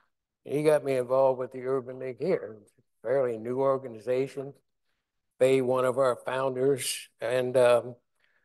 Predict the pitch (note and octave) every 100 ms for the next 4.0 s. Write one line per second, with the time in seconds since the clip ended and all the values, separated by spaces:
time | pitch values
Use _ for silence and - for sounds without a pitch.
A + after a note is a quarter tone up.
0 | _ _ _ - F3+ E3 D#3+ D#3 G3 F#3+
1 | E3 C#3+ - F3 D#3 D3 C3 A#2+ C#3 C3+
2 | B2 B2 A2+ B2 A#2 A#2+ A#2+ C3 C3 B2+
3 | B2 B2 B2+ A#2+ A2+ B2 B2 A#2+ A2+